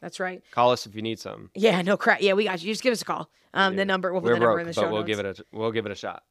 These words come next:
Speaker 1: Uh, one thing I wanted to share really quick as we leave today, um, we're about to kinda close out this episode, but I wanted to share a quick story. Um, June is Pride Month, so it's coming up in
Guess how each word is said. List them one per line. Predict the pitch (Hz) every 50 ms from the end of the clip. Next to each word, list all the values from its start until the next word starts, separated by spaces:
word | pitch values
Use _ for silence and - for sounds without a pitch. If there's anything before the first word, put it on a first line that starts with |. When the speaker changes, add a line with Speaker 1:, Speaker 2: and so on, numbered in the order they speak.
| _ -
Speaker 1:
Uh, | 202 208 202 190
one | 165 214 240 277
thing | 247 311 294 277
I | 262
wanted | 254 247 233 233 214
to | 214 214
share | - - 220 208 208 202
really | 202 202 202 202
quick | - 214 190 -
as | 190 180
we | 185 180 180
leave | 175 180 190 190
today, | - 240 190 170 160 160 160 190 196 - -
um, | 170 175 175 175 170 175 170 - -
we're | - 170 170
about | 165 165 175 170
to | - 175 165 123 131 165
kinda | - - 170 170
close | - - 185 170 170 165
out | 175 170 -
this | 160 156 -
episode, | 180 - - - - 147 143 147 156 - _ _ _ _ _ _ _ -
but | 190 185
I | 185 180
wanted | 180 185 190 220
to | 233
share | - - 208 202
a | 202
quick | - 226 220 -
story. | - 180 156 151 156 226 - -
Um, | - 180 180 170 170 160 - _ _ _ _ _ - - -
June | 180 160 220 220 233
is | 262 247
Pride | - - 165 160 156
Month, | - 185 247 320 _ _ _ _ _
so | - - 160
it's | 165 -
coming | 247 247 240 196
up | 185 - - - _ _ -
in | 160